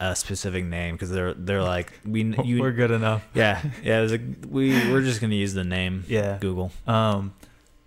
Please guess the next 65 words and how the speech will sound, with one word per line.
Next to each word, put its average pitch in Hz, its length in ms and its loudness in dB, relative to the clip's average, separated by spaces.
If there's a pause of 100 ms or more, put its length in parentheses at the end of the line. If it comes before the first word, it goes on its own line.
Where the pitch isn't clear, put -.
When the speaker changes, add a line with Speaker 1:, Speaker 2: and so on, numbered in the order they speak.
(120)
Speaker 2:
you 117 240 4
ever 123 240 4
talk 104 320 2
to 120 100 2
one 117 180 2
of 120 60 0
them 123 320 2
and 107 160 0
you're, 104 240 0 (160)
and, 107 380 -2 (120)
and 110 200 -2
they 101 80 2
respond 104 560 0
and 104 160 -2
you're 101 100 -2
kinda 104 240 -2
like, 98 220 -2 (840)
"You 190 420 -6
sounded 170 440 0
a 139 60 0
little 139 260 -2
too 131 240 0
real 113 600 0
just 107 240 0
Speaker 1:
Yeah. 113 60 0
Speaker 2:
now," 101 380 -2 (160)
right? 110 340 -2 (220)
That's 127 200 6
Speaker 1:
Yeah. 127 60 6
Speaker 2:
a - 20 -2
thing. 110 460 -2
People, 123 260 2
people 127 300 2
don't 120 220 2
really 117 180 2
like 107 240 2
that, 113 200 4
I 98 60 -4
think. 101 360 -10
Speaker 1:
The 110 160 2
other 110 180 4
day, 104 420 4
it 92 140 -4
was 98 260 0
like, 98 260 2
"Hey, 113 200 0
Google, 104 380 2
can 107 160 -4
you 101 100 0
set 110 220 0
a 104 80 0
timer 104 400 0
for 98 320 0
fifteen 104 440 -2
minutes?" 101 380 -2
That's, 107 200 -4
like, 110 120 2
the 98 80 0
only 90 180 -2
reason 90 320 -2
I 85 100 -4
ever 90 220 -2
use 87 280 -4
my 85 160 -4
Google, 87 440 -4